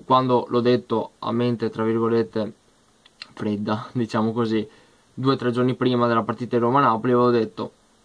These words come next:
secondo me il Napoli vince a Roma e pareggia con l'Inter. Tac. Già, eh, poi avevo detto, anzi avevo detto i tre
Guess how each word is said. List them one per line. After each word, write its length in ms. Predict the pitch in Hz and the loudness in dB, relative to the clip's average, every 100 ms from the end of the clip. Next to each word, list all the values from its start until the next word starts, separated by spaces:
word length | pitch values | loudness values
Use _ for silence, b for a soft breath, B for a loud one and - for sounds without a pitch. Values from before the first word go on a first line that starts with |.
| _ | _
secondo 320 | - 123 139 | -6 0 2
me 180 | 165 - _ _ _ | 2 -2 _ _ _
il 120 | 117 | -4
Napoli 360 | 127 127 120 110 | 2 2 2 -2
vince 280 | 123 127 131 | 0 0 2
a 40 | |
Roma 360 | 143 120 113 110 | 2 4 2 0
e 140 | 113 | 0
pareggia 400 | 123 113 110 110 | 2 2 0 -2
con 160 | 107 104 | -4 -6
l'Inter. 360 | 202 98 - - - _ - - _ _ | -8 -12 -8 -8 -8 _ -10 -10 _ _
Tac. 440 | - - _ - - _ b b b b b b b b _ | -14 -14 _ -20 -20 _ b b b b b b b b _
Già, 260 | - 175 - B 151 151 143 | 0 4 4 B -12 -10 -8
eh, 320 | 139 139 131 | -6 -6 -8
poi 200 | - 143 | 0 4
avevo 180 | 139 139 | 6 6
detto, 460 | 139 139 - 123 110 | 4 2 2 0 2
anzi 300 | 135 127 135 | 0 0 2
avevo 140 | 143 | 4
detto 200 | 156 - | 4 4
i 80 | 135 | 0
tre 320 | 139 160 156 | 2 2 2